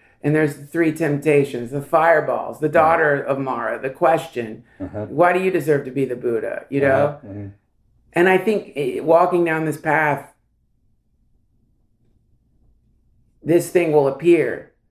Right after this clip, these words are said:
Speaker 2: Mm-hmm. The Maras.
Speaker 1: Yeah.
Speaker 2: Yeah.
Speaker 1: And I'll try to tell, tell you that for you to continue down this path, you must give up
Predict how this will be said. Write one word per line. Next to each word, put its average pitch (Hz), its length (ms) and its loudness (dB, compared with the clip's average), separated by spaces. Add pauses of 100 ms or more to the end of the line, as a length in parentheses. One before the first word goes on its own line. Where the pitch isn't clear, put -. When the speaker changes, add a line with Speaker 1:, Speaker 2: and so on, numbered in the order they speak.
Speaker 2:
Mm-hmm. 104 400 -4 (260)
The 101 100 -4
Maras. 98 420 -6 (300)
Speaker 1:
Yeah. 170 440 0
Speaker 2:
Yeah. 87 160 -10
Speaker 1:
And 160 100 0
I'll 175 160 2
try 180 240 2
to 170 260 0 (400)
tell, 185 400 2 (140)
tell 190 200 4
you 175 180 0
that - 320 -2
for 175 220 2
you 170 140 0
to 156 100 -2
continue 160 420 0
down 156 200 0
this 143 140 -6
path, 170 320 0
you 151 80 -4
must 143 280 -4
give 151 180 2
up 160 420 0